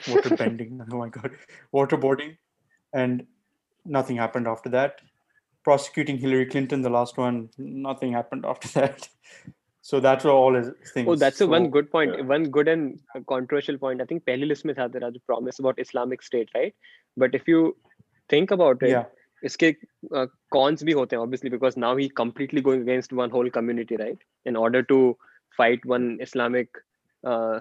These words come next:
Speaker 2: state या जो भी बोलो, he's going against
Speaker 1: The
Speaker 2: the whole
Speaker 1: isis,
Speaker 2: community.
Speaker 1: yeah.
Speaker 2: But if you actually, I don't know if it's only U S का चीज है, in general, do, do you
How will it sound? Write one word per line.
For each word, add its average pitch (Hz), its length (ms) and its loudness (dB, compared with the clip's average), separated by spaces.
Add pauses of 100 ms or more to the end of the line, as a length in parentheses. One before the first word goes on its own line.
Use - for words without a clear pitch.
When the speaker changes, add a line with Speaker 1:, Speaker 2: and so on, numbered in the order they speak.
Speaker 2:
state 127 340 0
या 127 140 4
जो 117 80 0
भी 127 180 -2
बोलो, 127 200 0 (120)
he's 131 240 0
going 135 180 6
against 131 280 2
Speaker 1:
The 139 60 4
Speaker 2:
the 135 40 6
whole 131 240 4
Speaker 1:
isis, 131 80 -2
Speaker 2:
community. 120 420 0 (140)
Speaker 1:
yeah. 139 100 -16 (300)
Speaker 2:
But 127 260 0 (480)
if 135 160 -12
you 165 80 4 (140)
actually, 185 320 0 (100)
I 127 120 0
don't 165 120 0
know 208 80 6
if 208 120 -2
it's - 120 -14
only 147 220 2 (160)
U 117 160 0
S - 180 -8
का 202 80 0 (240)
चीज 254 240 -6
है, 233 80 -8 (120)
in 175 200 -2
general, 151 320 0
do, - 100 -4 (120)
do 143 100 4
you 220 80 0